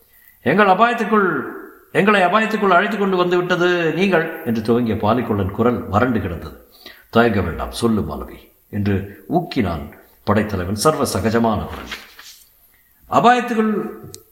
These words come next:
புகுத்தியவர் தான் அதிலிருந்து எங்களை மீட்கவும் வழி காண வேண்டும்" என்றான் பாலிக்குள்ளன். இளைய பல்லவன் பிறகு இதற்கு உடனடியாக பதில் சொல்லவில்லை. சிறிது நேரம் மாலுமிகளின் முகத்தை, முகங்களை ஊன்றி கவனித்தான். பிறகு திட்டமாக சொன்னான்,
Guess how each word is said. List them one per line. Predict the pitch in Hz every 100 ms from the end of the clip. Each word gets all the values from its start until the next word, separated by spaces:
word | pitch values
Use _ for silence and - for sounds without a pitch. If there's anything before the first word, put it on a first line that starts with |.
| -
புகுத்தியவர் | 202 247 220 226 214
தான் | 208 202
அதிலிருந்து | 180 190 196 196 180
எங்களை | 170 165
மீட்கவும் | 185 214 220 208
வழி | 170 214
காண | 202 175
வேண்டும்" | 151 131 87 - - -
என்றான் | 127 120 104
பாலிக்குள்ளன். | 98 92 92 82 -
இளைய | 95 135 156
பல்லவன் | 127 120 110 101
பிறகு | 110 101 98 - - - _ _
இதற்கு | 127 123 113 117
உடனடியாக | 117 165 147 139 113
பதில் | 101 120 139
சொல்லவில்லை. | 117 95 90 101
சிறிது | 135 143 131
நேரம் | 113 110 104 101
மாலுமிகளின் | 110 107 101 95 90
முகத்தை, | 95 110 107 92 - - - _
முகங்களை | 117 127 139 110 98
ஊன்றி | 135 160 113
கவனித்தான். | 98 85 - 123 -
பிறகு | 127 113 104
திட்டமாக | - 117 151 107 87
சொன்னான், | - 82 -